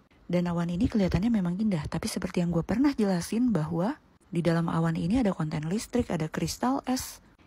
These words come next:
yang mungkin kalau kesenggol bodi pesawat itu bisa mengalami goncangan. Nah, ini ketika pesawat gue mulai naik lagi, ngelihat sejauh mata memandang semuanya padang awan, bukan padang pasir ya.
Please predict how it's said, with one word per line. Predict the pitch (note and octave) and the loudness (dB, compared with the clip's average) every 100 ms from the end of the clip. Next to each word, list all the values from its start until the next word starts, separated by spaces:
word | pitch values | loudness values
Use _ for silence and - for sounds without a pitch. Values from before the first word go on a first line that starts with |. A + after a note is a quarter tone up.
| - | 2
yang | G#3+ G#3+ | 4 6
mungkin | A3+ B3+ E4 | 4 2 0
kalau | C4+ A3+ | 2 2
kesenggol | A3+ - A3+ A3+ A3 G3 | 0 0 2 4 4 4
bodi | F#3+ | 4
pesawat | G3 F#3+ F#3+ G3 - | 2 0 -2 -2 -2
itu | G#3+ D#4+ E4+ | -2 -2 -2
bisa | F#3+ F#3 F#3+ F#3+ | -2 -2 -2 -2
mengalami | - F3+ E3+ E3+ E3+ E3 - - | -2 -2 0 0 0 -2 -4 -8
goncangan. | E3 D#3+ D#3+ D#3 D3+ D3+ - - - - - | -4 -2 -2 -4 -6 -8 -14 -20 -20 -8 2
Nah, | A#3 | 4
ini | A3+ A#3+ | 4 2
ketika | A3+ G#3+ | 0 -2
pesawat | - G3+ G3 F#3+ | -2 0 0 2
gue | G3 | 2
mulai | F#3+ G3 G3 | 2 2 2
naik | F#3+ F#3 | 0 0
lagi, | F#3 F3+ F3 A#3 C4 C4 - - | -2 -2 0 2 2 0 -4 -8
ngelihat | F#3+ F#3+ F#3 F3+ | 0 2 2 0
sejauh | - - E3+ G3 A#3+ | -6 -6 0 2 4
mata | A#3+ A3+ A3 | 2 2 2
memandang | A3 G#3+ G#3 G#3 G3+ G3+ | 4 2 2 2 0 -4
semuanya | G#3 F#3+ F#3 F#3 F3+ F3 E3+ - - - - - - - | -2 0 2 2 0 0 -2 -6 -16 -20 -20 -20 -18 -4
padang | E3+ E3 F3 E3+ F3 - | -2 0 -2 -2 -6 -4
awan, | E3 D#3+ D#3 - - - | -4 -2 -6 -8 -12 -8
bukan | F3 E3 | -4 -2
padang | E3+ E3 | -2 0
pasir | E3 E3+ E3+ D#3+ | -2 0 2 2
ya. | D3 - | 0 -4